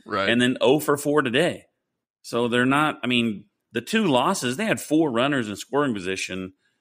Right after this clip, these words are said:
Speaker 2: a total of one for eight, and they left nineteen runners on base, or seventeen runners on base total, which isn't a lot. And you compare today for Seattle, they were four for nine with
Speaker 1: Yeah.
Speaker 2: runners in scoring position. So they,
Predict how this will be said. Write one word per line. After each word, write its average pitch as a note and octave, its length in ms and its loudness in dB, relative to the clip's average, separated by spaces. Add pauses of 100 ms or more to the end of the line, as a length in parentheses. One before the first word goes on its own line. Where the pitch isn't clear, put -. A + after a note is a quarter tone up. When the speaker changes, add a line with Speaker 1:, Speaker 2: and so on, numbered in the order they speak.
(360)
Speaker 2:
a - 80 -8
total C#3 360 2
of F#2+ 140 0
one A#2 300 2
for - 240 -6
eight, G2+ 240 -2 (200)
and G2 140 -8
they G2+ 80 0
left G#2+ 400 0
nineteen A2 600 -2
runners G2+ 360 -2
on F2+ 180 -6
base, F2 540 -8 (340)
or G2+ 160 -2
seventeen A2 640 0
runners F#2+ 320 -4
on F2+ 160 -6
base F2 400 -6 (100)
total, G2 520 -2 (320)
which B2 180 -2
isn't D#3+ 240 2
a F#2+ 60 2
lot. F#2+ 400 0 (520)
And A2+ 140 0
you A2 80 0
compare B2 460 2
today A2 720 0
for G2 200 -10
Seattle, G#2+ 640 -2 (120)
they E3+ 80 0
were D#3+ 140 0
four E3+ 320 2
for C#3 180 -2
nine C#3 440 0 (720)
with G#2+ 160 -4
Speaker 1:
Yeah. A2 60 0
Speaker 2:
runners B2 260 2
in G2+ 80 -4
scoring E3+ 340 2
position. F#2 460 -4
So F#2+ 160 -8
they, F2+ 300 -4